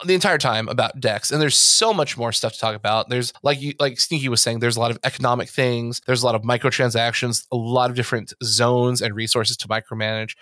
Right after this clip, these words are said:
and we'll definitely have to have you all on to talk about that in the future because it is fascinating. I think one of the most incredible things about Lorcana is the simplicity of the game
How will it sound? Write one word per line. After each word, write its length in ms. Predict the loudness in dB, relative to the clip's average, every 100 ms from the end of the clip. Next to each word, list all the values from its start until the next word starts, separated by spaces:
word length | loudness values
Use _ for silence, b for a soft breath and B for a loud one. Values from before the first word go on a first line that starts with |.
| B
and 120 | 0
we'll 100 | 2
definitely 540 | 2 2 2 4 2
have 160 | 4 2
to 80 | 2
have 100 | 2
you 80 | 2
all 120 | 2
on 120 | 2
to 80 | 0
talk 160 | -2 0
about 260 | -2 0
that 240 | 0 0 -2 _
in 140 | 0
the 80 | 0
future 400 | 0 -2 -2 -2
because 380 | -4 -2 0 0
it 140 | 2 2
is 160 | 2
fascinating. 580 | 2 0 2 2 -2 -4
I 60 | -4
think 180 | -4 -2
one 120 | 0
of 60 |
the 60 | 0
most 300 | 0 0 -2
incredible 380 | -4 -2 0 0
things 160 | -2
about 180 | 0 0
Lorcana 500 | 0 -2 -2 0 0
is 280 | -2 -2 -4 b _
the 120 | 2
simplicity 560 | 2 2 2 0 2 0
of 100 | -2
the 60 |
game 500 | -8 -6 -4 -4 -4